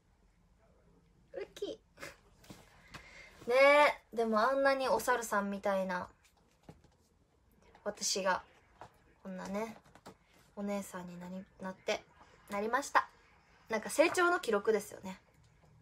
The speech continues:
大きくなったよって。おばあちゃんも、みんな買ってくれたもんな。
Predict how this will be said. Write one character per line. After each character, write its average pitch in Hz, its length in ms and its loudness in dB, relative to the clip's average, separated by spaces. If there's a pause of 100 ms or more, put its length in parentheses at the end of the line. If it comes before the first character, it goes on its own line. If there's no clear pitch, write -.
(680)
大 202 100 -8
き 220 140 -10
く 202 100 -8
な 202 120 0
っ 220 100 -6
た 202 100 -6
よ 208 260 0
っ - 40 -20
て。 - 160 -10 (1500)
お 185 60 -8
ば 269 120 12
あ 339 60 6
ち - 80 0
ゃ 240 60 6
ん 196 120 -4
も、 175 260 -10 (1200)
み 240 80 -10
ん 247 60 -8
な 233 80 -4
買 214 140 -10
っ - 40 -12
て 196 120 -14
く 196 140 -12
れ 190 60 -8
た 196 120 -18
も 202 140 -16
ん 196 100 -16
な。 202 420 -8